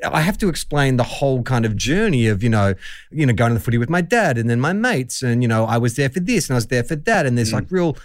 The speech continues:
Speaker 1: poetry and beauty in this. It's, it's not just about watching guys chase a, a ball around. Like, it's a sense of belonging, a sense of community. I had Titus on a couple of years ago.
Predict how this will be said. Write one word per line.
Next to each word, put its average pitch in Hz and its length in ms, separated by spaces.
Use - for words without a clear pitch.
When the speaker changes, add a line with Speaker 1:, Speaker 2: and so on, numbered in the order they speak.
Speaker 1:
poetry 165 560
and 110 180
beauty 147 380
in 110 100
this. 110 220
It's, - 280
it's 151 220
not 185 160
just 139 380
about 123 260
watching 127 300
guys 123 280
chase 117 300
a, 107 160
a 107 60
ball 202 240
around. 107 300
Like, 117 180
it's 127 100
a 123 60
sense 160 300
of 104 100
belonging, 113 440
a 95 60
sense 98 200
of 101 100
community. 107 560
I 139 120
had 185 180
Titus 135 400
on 117 80
a 107 40
couple 110 240
of 92 60
years 98 220
ago. 90 360